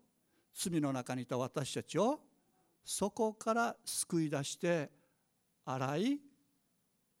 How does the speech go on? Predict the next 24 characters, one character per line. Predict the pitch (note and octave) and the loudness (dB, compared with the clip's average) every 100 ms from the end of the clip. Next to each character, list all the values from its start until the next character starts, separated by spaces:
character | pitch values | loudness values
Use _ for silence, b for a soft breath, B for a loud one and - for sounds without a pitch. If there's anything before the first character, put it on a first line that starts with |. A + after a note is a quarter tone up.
| _ _ - | _ _ 2
呼 | G3 G#3+ | 4 4
び | B3 | 2
出 | C#4 | 2
し | - | 2
て | |
く | D3 | 0
だ | C#3+ | 0
さ | C3+ C#3+ | 0 -4
っ | - | -4
た | A2+ | -8
わ | G#2 | -8
け | A2 | -10
で | C3 | -20
す。 | - - _ _ _ _ _ _ _ _ _ _ _ _ _ _ _ _ _ _ _ _ _ _ _ _ | -20 -20 _ _ _ _ _ _ _ _ _ _ _ _ _ _ _ _ _ _ _ _ _ _ _ _
洗 | C#3 F#3 G3 | 0 2 2
っ | |
て | - E3+ | 2 2
く | |
だ | D3+ C3 | 4 2
さ | B2+ A2 | 0 -2
い | |
ま | G2 E2 | -4 -8
し | |
た。 | - | -14